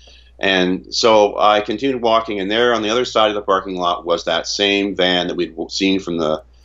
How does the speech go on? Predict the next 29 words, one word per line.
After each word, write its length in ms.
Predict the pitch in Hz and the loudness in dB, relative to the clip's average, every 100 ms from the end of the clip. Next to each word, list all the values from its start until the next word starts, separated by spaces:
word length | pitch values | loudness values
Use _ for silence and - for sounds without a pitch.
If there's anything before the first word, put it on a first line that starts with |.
| - - | -20 -6
the, 380 | 82 80 60 80 | 0 2 0 -2
the 80 | |
coffee 320 | 87 90 - 85 | 0 0 0 -4
shop. 360 | 78 69 - _ - - - | -4 -6 -8 _ -14 -12 -6
And 160 | 87 87 | -4 -2
there 60 | |
was 140 | 85 87 | -2 -2
a, 100 | 82 80 | -4 -4
a, 300 | 90 - 90 | -2 0 -2
a, 40 | - - 87 | -4 -6 -2
a 100 | 87 - - - | -2 -2 -20 -4
officer 540 | 104 113 113 117 107 95 | 0 0 -2 -2 0 0
on 140 | 87 | 0
each 240 | 120 - | -6 -4
side 200 | 113 107 | 0 0
of 60 | 107 | 0
the 80 | 95 | -4
van 260 | 101 101 | -2 -2
and 180 | 101 87 | -4 -4
one 160 | 101 101 | -2 -2
behind 360 | 101 101 104 | -2 0 0
the 40 | 95 | -4
van, 340 | 87 82 95 | -6 -8 -8
and 100 | 92 | -8
of 80 | 92 | -4
course 240 | 101 92 - | -2 -2 -2
two 160 | 120 | -2
behind 400 | 92 95 95 85 | 0 0 0 -2
me. 260 | 92 82 | -4 -4